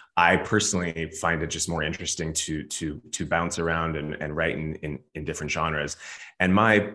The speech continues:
point of view on it really is that, to me, uh, good writing, good characters, good story structure, like I said,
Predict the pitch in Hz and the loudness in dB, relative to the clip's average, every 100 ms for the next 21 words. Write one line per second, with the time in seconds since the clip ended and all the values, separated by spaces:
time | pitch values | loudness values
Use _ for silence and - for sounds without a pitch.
0 | - - 110 101 87 101 104 90 85 82 | -12 -2 2 4 4 4 4 2 0 -2
1 | 82 80 78 - 78 76 73 78 76 - | -2 -2 -2 -2 -4 -4 -2 0 -2 -4
2 | - - - _ _ - - 107 131 120 | -16 -20 -20 _ _ -2 4 8 8 6
3 | 95 87 80 - _ _ _ - - 76 | 4 2 -2 -14 _ _ _ -8 0 0
4 | - 104 95 95 95 90 87 85 - _ | 4 6 6 6 4 2 0 -4 -10 _
5 | 101 - 90 85 82 87 82 80 - - | -2 2 2 2 2 0 0 0 -4 -2
6 | 82 - 87 80 - - 82 - 82 64 | 0 0 2 2 0 0 -2 0 0 2
7 | 87 85 90 80 | 2 2 2 0